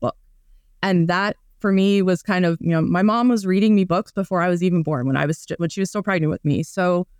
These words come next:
books have been how I kind of shape my life. And that was just very inspirational. And, and I miss her a great deal. She was a big, a big influence and a really strong impact in the United States.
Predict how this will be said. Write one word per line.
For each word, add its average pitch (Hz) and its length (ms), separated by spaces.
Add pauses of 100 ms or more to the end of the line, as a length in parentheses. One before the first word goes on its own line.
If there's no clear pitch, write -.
(240)
books 240 260
have 202 180
been 190 360
how 185 480
I 170 100
kind 170 180
of 143 80
shape - 280
my 151 140
life. 147 420 (120)
And 160 380 (240)
that 165 300
was 170 160
just - 260 (140)
very 156 260
inspirational. 147 640
And, 143 180
and 151 280 (840)
I 190 80
miss 214 280
her 214 160
a 180 80
great 160 260
deal. 139 220
She 180 240
was 165 240
a 156 160
big, 160 320
a 160 80
big 170 320
influence 160 500
and 147 80
a 147 60
really 156 260
strong 151 320
impact - 440
in 147 80
the 147 80
United - 280
States. - 240